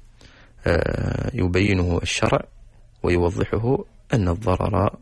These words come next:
مرفوع عن الإنسان، وأن الإنسان لا يتعاطى ما يضره، لقوله صلى الله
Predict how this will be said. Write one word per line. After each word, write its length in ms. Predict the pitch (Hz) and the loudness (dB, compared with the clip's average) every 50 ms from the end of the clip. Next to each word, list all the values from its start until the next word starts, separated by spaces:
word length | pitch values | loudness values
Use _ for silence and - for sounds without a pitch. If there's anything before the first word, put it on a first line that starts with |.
| - - - | -10 -4 0
مرفوع 440 | 101 87 - - - 95 90 90 | 0 0 0 0 0 0 2 2
عن 280 | 95 90 87 - - 87 | 0 0 -2 0 0 0
الإنسان، 640 | 85 85 90 90 90 - - - 101 117 135 165 165 | 0 0 0 -2 -2 -2 0 0 2 2 2 0 -2
وأن 320 | 170 139 - - 107 98 | -4 -2 0 0 2 2
الإنسان 440 | 87 92 95 - 98 - - 98 92 | 0 0 0 -2 -2 -2 0 0 2
لا 260 | 87 104 101 101 98 | 2 2 2 2 2
يتعاطى 580 | - - - 95 - 87 90 - - 87 87 85 | 0 -2 -2 -2 0 -2 -2 0 2 2 2 2
ما 320 | 92 90 87 87 90 90 90 - - - - - - - - - - - - | 2 2 4 4 4 2 0 -2 -12 -20 -20 -20 -20 -20 -20 -20 -20 -6 -4
يضره، 480 | 85 85 85 82 - - - 90 87 82 | -2 0 0 0 0 0 0 0 0 0
لقوله 480 | 85 82 - - 85 87 85 85 82 | 0 -2 0 0 0 2 2 0 0
صلى 240 | 82 - - 85 85 | 0 0 0 0 0
الله 300 | 85 92 85 85 87 87 | 0 0 0 0 0 -2